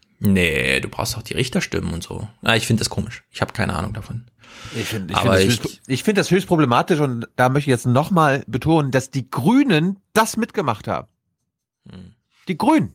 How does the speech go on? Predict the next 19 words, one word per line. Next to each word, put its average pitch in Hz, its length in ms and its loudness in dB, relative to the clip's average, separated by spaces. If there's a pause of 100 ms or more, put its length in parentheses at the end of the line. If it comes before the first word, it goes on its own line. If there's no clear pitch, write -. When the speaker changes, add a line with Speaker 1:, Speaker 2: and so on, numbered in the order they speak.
(2500)
Speaker 1:
Ja, 113 240 6
ist 117 120 2
komisch. 110 420 4
Ich 117 120 -2
wünsche 135 220 0
mir 113 160 2
einfach 104 300 0
Richter 95 320 0
als - 200 -4
Richter. - 320 -6 (920)
Speaker 2:
Oder 110 360 4
einfach 123 160 2
eine 117 140 2
Frau, 113 460 0
weil 107 220 2
die 104 180 -4
wär 113 120 4
dran 156 220 -2
gewesen. 104 380 -6